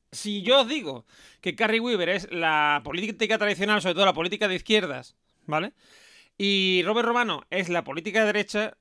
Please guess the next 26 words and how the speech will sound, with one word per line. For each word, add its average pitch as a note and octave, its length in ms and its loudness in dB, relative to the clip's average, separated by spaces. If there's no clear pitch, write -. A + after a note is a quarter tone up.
mm, F3 400 -4
esta F#3 380 4
radical, F#3 540 2
eh, D#3 800 2
quizás D#3 220 -6
se G#3+ 60 0
entienda G#3+ 260 2
un A3+ 100 0
poco F3 220 0
más. C#3 400 -6
Porque F3 240 0
si F3+ 100 0
os E3 80 0
dais B3 160 2
cuenta, B3+ 580 -4
mm, E3+ 400 -8
por F3 120 -6
ejemplo, F#3 300 -2
Trump, A3+ 340 2
eh, D3 680 -2
actúa A3+ 260 -2
muy, A3+ 320 -2
muy F#3+ 240 -2
como G3 240 0
Robert D#3+ 240 0
Romano C3 360 -6